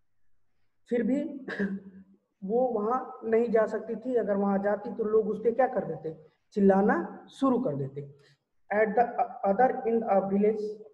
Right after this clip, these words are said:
of the village, और गांव के दूसरे तरफ, the shopkeeper had a well, एक शॉपकीपर था, एक दुकानदार था, उसका अपना खुद का क्या था, कुआं था। But even the, there, they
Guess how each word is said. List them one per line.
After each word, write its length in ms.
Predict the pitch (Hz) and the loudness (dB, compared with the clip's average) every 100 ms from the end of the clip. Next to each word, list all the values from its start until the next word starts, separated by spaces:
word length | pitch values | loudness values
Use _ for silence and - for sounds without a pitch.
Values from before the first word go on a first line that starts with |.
| _ - | _ -10
of 140 | 180 175 | -6 -6
the 100 | 175 | -8
village, 260 | 175 185 - _ _ | -8 -10 -14 _ _
और 240 | 220 240 233 - - 185 | 4 4 2 -8 -8 2
गांव 220 | 208 233 | 4 4
के 140 | 247 202 | 2 0
दूसरे 300 | 196 196 214 | 0 4 4
तरफ, 380 | 208 170 190 - _ _ _ _ _ _ | 4 -2 -2 -10 _ _ _ _ _ _
the 200 | 160 196 196 | 4 4 6
shopkeeper 600 | 202 196 - 226 247 240 196 | 2 2 -4 -4 0 0 2
had 240 | 190 196 | 2 2
a 60 | 190 | 2
well, 140 | 160 - - _ _ _ _ 214 | -2 -6 -18 _ _ _ _ 4
एक 180 | 214 | 4
शॉपकीपर 580 | - 196 196 208 202 247 | 4 0 0 -6 0 0
था, 140 | 196 226 - - 196 | 2 -2 -2 -4 -2
एक 140 | 190 | -2
दुकानदार 500 | 190 190 190 196 214 | -2 0 2 4 2
था, 160 | - 214 | 2 -2
उसका 460 | 208 - - - 196 196 | -2 -10 -10 -4 -4 -4
अपना 260 | - 202 196 | -4 -2 -2
खुद 100 | 196 196 | -6 -4
का 80 | 208 | -4
क्या 180 | 202 220 | 0 -2
था, 160 | - 143 - _ 208 | -2 -16 -18 _ 0
कुआं 220 | 220 220 | 4 4
था। 140 | 190 175 - _ _ - 233 | 2 -4 -8 _ _ 2 4
But 140 | 233 - | 4 0
even 260 | 214 233 247 | 0 0 2
the, 80 | 190 185 - - | 0 0 -6 -8
there, 200 | 175 175 180 - _ _ | -4 -2 -4 -16 _ _
they 80 | - | -2